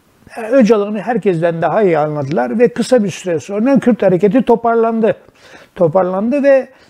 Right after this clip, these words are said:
iki bin Mart'ında, e,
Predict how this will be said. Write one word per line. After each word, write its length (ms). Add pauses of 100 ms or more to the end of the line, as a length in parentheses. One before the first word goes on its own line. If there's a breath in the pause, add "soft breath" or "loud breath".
(140 soft breath)
iki 220
bin 120
Mart'ında, 960 (800)
e, 580